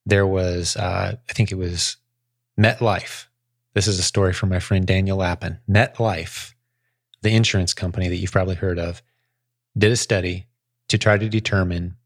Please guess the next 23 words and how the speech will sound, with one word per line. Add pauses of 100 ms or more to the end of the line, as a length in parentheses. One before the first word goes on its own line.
(120)
what
separated
their
truly
successful (300)
sales
reps
from
those
that
didn't
do
too
well. (560)
And
they
went
through
and
they
tried
to
identify